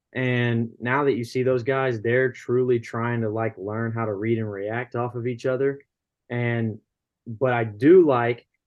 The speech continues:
how much better they've been on the defensive end because I'm confident that the offensive stuff can kinda click as they keep going because of kind of the versatility of these guys.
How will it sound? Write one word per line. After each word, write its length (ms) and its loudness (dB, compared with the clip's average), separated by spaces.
how 300 0
much 280 -2
better 220 4
they've 200 0
been 120 0
on 120 0
the 80 -2
defensive 680 -2
end 400 -2
because 220 -4
I'm 120 -4
confident 560 -2
that 140 -4
the 100 -4
offensive 420 -6
stuff 240 -4
can 120 -10
kinda 220 -8
click 500 -2
as 140 -4
they 120 0
keep 220 -4
going 300 -4
because 380 -4
of 100 -4
kind 160 -4
of 60 -4
the 60 -6
versatility 680 -4
of 120 -8
these 200 -10
guys. 420 -8